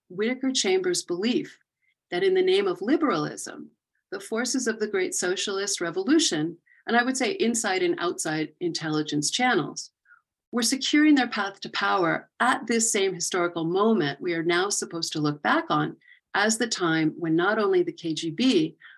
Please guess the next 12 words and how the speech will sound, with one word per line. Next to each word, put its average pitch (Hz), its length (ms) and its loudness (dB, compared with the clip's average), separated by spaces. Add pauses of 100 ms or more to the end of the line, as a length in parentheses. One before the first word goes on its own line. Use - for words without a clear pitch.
but 202 140 -4
the 226 80 2
socialist 196 600 0
revolution 156 540 0
overall 165 720 -4 (260)
was 381 180 0
a 381 60 0
spent - 440 -2
force, - 680 -4 (420)
which - 180 -4
is 220 160 0
ridiculous 180 840 -2